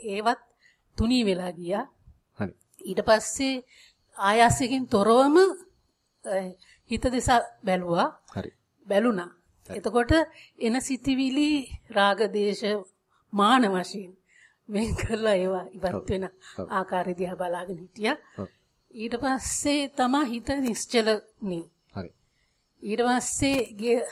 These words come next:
Speaker 1: දෙසැම්බර් මම
Speaker 2: ඔව්,
Speaker 1: ඔබ
Speaker 2: කතා.
Speaker 1: වහන්සේට පැහැදිලි කරා.
Speaker 2: ඔව්.
Speaker 1: දැන් වෙලා තියෙන්නේ නැවත සිතුවිලි එනවා.
Speaker 2: හරි.
Speaker 1: එතකොට ඊයේ ම-, ද-, මේ විස්තර කරපු ආකාරයට ඒකේ වරදක් නැහැ බව තමයි මට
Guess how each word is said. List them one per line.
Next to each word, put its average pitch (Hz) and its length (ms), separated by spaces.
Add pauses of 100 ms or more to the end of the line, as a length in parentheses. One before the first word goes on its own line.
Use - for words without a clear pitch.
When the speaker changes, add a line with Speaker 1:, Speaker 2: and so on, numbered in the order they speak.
(140)
Speaker 1:
දෙසැම්බර් 208 480
මම 190 240 (480)
Speaker 2:
ඔව්, 202 140
Speaker 1:
ඔබ - 0 (100)
Speaker 2:
කතා. 190 200
Speaker 1:
වහන්සේට 185 400
පැහැදිලි 185 380
කරා. 214 260 (120)
Speaker 2:
ඔව්. - 140 (340)
Speaker 1:
දැන් 226 320
වෙලා 262 280
තියෙන්නේ 294 600 (160)
නැවත 202 420
සිතුවිලි 220 440
එනවා. 190 340 (400)
Speaker 2:
හරි. - 160 (160)
Speaker 1:
එතකොට 233 340
ඊයේ 220 440
ම-, 233 140 (380)
ද-, 196 460
මේ 185 200 (560)
විස්තර 214 340
කරපු 208 280
ආකාරයට 202 500
ඒකේ 185 180
වරදක් 190 380
නැහැ 190 280 (360)
බව 208 260
තමයි 196 220
මට 190 180